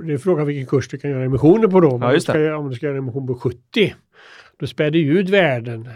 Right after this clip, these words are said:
Speaker 1: för dina gamla aktieägare. Så det är
Speaker 2: Just
Speaker 1: väl
Speaker 2: det.
Speaker 1: anledningen att man historiskt sett inte har, eh, gör det. Men industrivärden till exempel, de hade väl någon konvertibel nu, m-, m-, så man, man
Speaker 2: Precis.
Speaker 1: i-, kom runt det på det sättet. Men,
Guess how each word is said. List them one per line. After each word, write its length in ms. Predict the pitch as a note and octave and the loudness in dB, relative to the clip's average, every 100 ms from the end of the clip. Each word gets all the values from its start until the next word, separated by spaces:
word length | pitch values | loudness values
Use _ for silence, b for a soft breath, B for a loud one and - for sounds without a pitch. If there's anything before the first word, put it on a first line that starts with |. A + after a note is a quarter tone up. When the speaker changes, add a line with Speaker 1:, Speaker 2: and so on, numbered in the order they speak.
| - | -16
Speaker 1:
för 120 | - | -8
dina 220 | C#3 C3+ C3 | -6 -4 -4
gamla 320 | B2 A2+ B2 | -4 -6 -10
aktieägare. 600 | B2+ - A2+ A#2+ D#3+ C#3 - | -12 -12 -12 -10 -10 -10 -12
Så 120 | C#3 | -6
det 60 | C#3+ | -4
är 20 | |
Speaker 2:
Just 40 | D#3+ | -4
Speaker 1:
väl 60 | C#3+ | -4
Speaker 2:
det. 60 | |
Speaker 1:
anledningen 240 | B2+ B2+ B2+ | -6 -6 -8
att 120 | A#2+ | -10
man 120 | B2+ | -8
historiskt 440 | B2+ B2 B2+ A#2 - | -6 -6 -8 -8 -10
sett 200 | A#2+ B2+ | -10 -10
inte 260 | A2+ - | -12 -12
har, 340 | A#2 A2+ A#2 - B B B B - | -12 -10 -12 -16 B B B B -10
eh, 140 | D#3 C#3+ | -8 -6
gör 180 | B2 B2 | -6 -8
det. 160 | C3 B2 | -8 -8
Men 220 | B2+ C#3 | -10 -8
industrivärden 840 | D3 C#3 - D#3 C3+ A#2+ A#2+ C#3 | -6 -6 -4 -2 -2 -4 -8 -8
till 100 | C#3+ | -8
exempel, 360 | D3 D#3+ B2 C3+ | -6 -6 -6 -8
de 120 | C3+ | -6
hade 180 | C3+ C3+ | -6 -6
väl 100 | C3+ | -6
någon 180 | C3 C3+ B B B B | -8 -10 B B B B
konvertibel 840 | - C#3 B2+ C3 B2+ B2 G#2+ C3+ D3 | -4 -2 0 -2 -4 -8 -8 -6 -6
nu, 160 | C3+ B2+ | -4 -8
m-, 120 | B2+ | -10
m-, 340 | D3+ D3+ D#3 | -14 -14 -14
så 160 | - C3+ | -10 -10
man, 180 | C3 D3 | -8 -10
man 160 | D#3 | -10
Speaker 2:
Precis. 480 | D3 A2+ C3 D3+ D#3+ | -8 -8 -6 -4 -2
Speaker 1:
i-, 140 | D#3 E3 | -4 -4
kom 260 | - C3+ | -6 -4
runt 260 | C3 B2 A#2 | -4 -6 -8
det 60 | C3 | -12
på 100 | C3 | -12
det 120 | C3+ | -12
sättet. 460 | - B2 - C3+ | -12 -16 -18 -12
Men, 340 | - A2 C3+ | -8 -8 -8